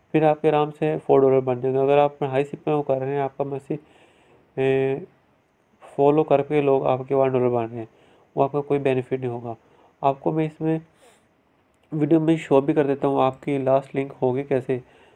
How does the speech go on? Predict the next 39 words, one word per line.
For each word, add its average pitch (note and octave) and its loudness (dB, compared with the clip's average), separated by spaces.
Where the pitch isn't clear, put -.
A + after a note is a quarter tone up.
अभी C#3+ 0
तक D#3 4
वैसे D3+ 0
आपने D3 0
अपने, C#3+ -2
हमारे C3+ -2
सारे C3+ -8
channel C3 -2
को C3+ -2
subscribe C3 -4
नहीं C#3 -8
किया, C3+ -4
कर C3 -2
लें, C#3 -4
क्योंकि C3 -2
हम C#3+ 0
further C#3 0
video C3 2
डालते B2 2
रहते B2+ -2
हैं। C3+ -4
और C3 2
अभी C3+ 0
वैसे D#3+ 0
मैं D#3 0
इतना D3+ -4
कम C#3+ -2
यूएस C#3 -2
शॉर्ट C#3 0
रन C#3+ 0
यूज़ C3+ -4
करता C3+ -2
हूँ, C#3 -4
क्योंकि C#3 -6
मैंने, C#3 -2
अ, C3 0
starting C3 0
में C#3 -6
बहुत C3+ -2